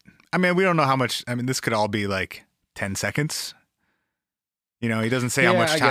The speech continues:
Speaker 2: guess.
Speaker 1: has elapsed, and often in moments like this,
Speaker 2: Time
Speaker 1: things
Speaker 2: slows down.
Speaker 1: Yeah, you
Speaker 2: Yeah.
Speaker 1: experience a lot of things. Your brain has a lot of thoughts in a very short amount of time, and it seems like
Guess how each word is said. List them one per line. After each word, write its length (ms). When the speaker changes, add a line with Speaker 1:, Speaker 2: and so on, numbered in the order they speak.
Speaker 2:
guess. 80
Speaker 1:
has 120
elapsed, 500
and 360
often 380
in 220
moments 380
like 200
this, 460
Speaker 2:
Time 120
Speaker 1:
things 120
Speaker 2:
slows 240
down. 300
Speaker 1:
Yeah, 380
you 160
Speaker 2:
Yeah. 60
Speaker 1:
experience 380
a 60
lot 240
of 80
things. 580
Your 120
brain 260
has 160
a 40
lot 200
of 60
thoughts 380
in 60
a 40
very 200
short 260
amount 200
of 40
time, 320
and 80
it 80
seems 260
like 280